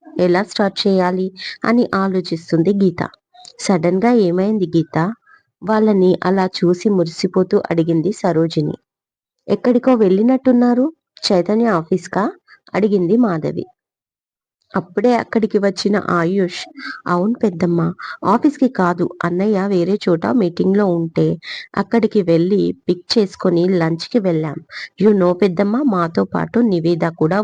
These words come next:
వచ్చింది. తను చాలా మంచి అమ్మాయి కదా, చాలా సైలెంట్గా ఉంటుంది, యాటిట్యూడ్ చూపించదు, ఎప్పుడు స్మైల్ ఫేస్తో, ఇంకా చాలా ఇన్నోసెంట్ కదా పెద్దమ్మ. ఆ అమ్మాయిని చూస్తే ఎప్పటి నుంచో కలిసినట్టుగా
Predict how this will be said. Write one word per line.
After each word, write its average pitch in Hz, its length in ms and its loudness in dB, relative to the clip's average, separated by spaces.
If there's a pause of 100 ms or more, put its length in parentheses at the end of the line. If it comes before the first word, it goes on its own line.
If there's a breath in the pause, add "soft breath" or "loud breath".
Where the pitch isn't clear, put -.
వచ్చింది. 165 420 -2 (680 loud breath)
తను 269 200 4 (100)
చాలా 208 300 2 (100)
మంచి 196 340 0
అమ్మాయి 180 340 0
కదా, 175 200 0 (480 loud breath)
చాలా 208 260 2
సైలెంట్గా 180 720 0 (120)
ఉంటుంది, 180 460 0 (440 loud breath)
యాటిట్యూడ్ 202 580 2
చూపించదు, 185 640 0 (460 soft breath)
ఎప్పుడు 240 380 0 (120)
స్మైల్ 190 320 2 (120)
ఫేస్తో, 185 440 0 (480 loud breath)
ఇంకా 196 220 0 (160)
చాలా 165 460 0
ఇన్నోసెంట్ 220 520 -2
కదా 165 240 0
పెద్దమ్మ. 175 480 -2 (640 loud breath)
ఆ 185 160 0
అమ్మాయిని 196 500 2
చూస్తే 185 340 0 (240)
ఎప్పటి 185 320 -2
నుంచో 180 280 0 (160)
కలిసినట్టుగా 185 720 0